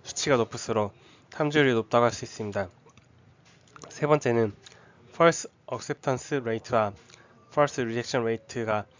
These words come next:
같아진 지점을 이이알이라고 합니다. 이 이이알이 낮을수록 탐지를 잘한 것을 판단할 수 있습니다. 첫 번째로 아이프레스를 사용한 이상치 탐지 접근 방법의 실험 결과입니다.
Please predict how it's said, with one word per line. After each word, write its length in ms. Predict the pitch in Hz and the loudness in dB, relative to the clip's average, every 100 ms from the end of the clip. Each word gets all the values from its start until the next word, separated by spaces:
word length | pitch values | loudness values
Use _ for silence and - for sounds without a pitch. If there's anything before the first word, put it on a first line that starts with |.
| _ - | _ -14
같아진 540 | - - 131 135 127 | -6 -2 0 0 -2
지점을 360 | 117 - 113 113 | -2 -2 0 -2
이이알이라고 540 | 107 113 113 110 107 | -6 -2 0 0 -2
합니다. 380 | 104 98 98 95 - _ - - - - _ _ | -4 -6 -8 -10 -14 _ -20 -20 -20 -20 _ _
이 200 | 127 113 - - - | -6 -6 -8 -20 -10
이이알이 420 | 131 139 135 131 | 2 6 8 6
낮을수록 680 | 117 113 117 120 113 101 _ - - _ - | 0 -4 -6 -4 -2 -4 _ -20 -20 _ -6
탐지를 420 | 143 143 147 143 | -4 -2 -4 -2
잘한 240 | 117 117 | -2 -2
것을 240 | 113 - 123 | -4 -10 -8
판단할 320 | 127 131 123 | -4 -4 -4
수 100 | 127 | -6
있습니다. 460 | - 110 101 101 117 - _ _ _ _ _ _ _ | -10 -12 -10 -12 -12 -20 _ _ _ _ _ _ _
첫 180 | - - | -20 0
번째로 500 | 151 139 120 113 104 - - - - - - - - | 0 2 2 2 0 -6 -20 -20 -20 -20 -20 -16 -4
아이프레스를 680 | 127 127 147 139 - 127 120 | -2 0 2 2 2 -2 0
사용한 480 | 120 110 113 107 - _ - _ _ _ - | 0 2 2 2 -2 _ -20 _ _ _ -10
이상치 360 | 127 143 139 | -6 -6 -6
탐지 260 | - 135 131 | -6 -4 2
접근 300 | - - 123 | 2 2 -6
방법의 460 | 113 110 107 117 104 | -6 -2 0 0 0
실험 300 | 151 143 139 | 0 -2 -2
결과입니다. 680 | 113 110 107 95 90 90 | -6 -4 -6 -8 -10 -12